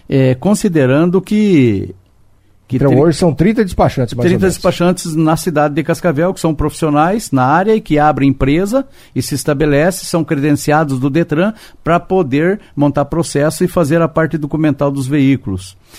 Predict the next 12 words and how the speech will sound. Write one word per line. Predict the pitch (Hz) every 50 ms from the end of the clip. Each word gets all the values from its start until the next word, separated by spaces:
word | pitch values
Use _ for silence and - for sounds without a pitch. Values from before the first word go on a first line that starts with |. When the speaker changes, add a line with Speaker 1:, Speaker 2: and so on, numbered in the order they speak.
| - - - - _ -
Speaker 1:
E | 165 190
agora | 220 226 180 175 185 208 202 185 175
que | 156 - 165
mudou | 156 156 143 123 110 147 151 143
tudo | - - - 160 170 147 131
pra | 117 - 123 123 120
digital, | 113 104 101 110 104 90 - 120 131 147 160 147 104 98 -
as | - 117 -
pessoas | - - 139 - 165 160 156
têm | - 160
muita | 165 170 165 175 165
dificuldade, | 139 151 143 - - 147 - 131 117 104 120 131 139 135 120 95 95 92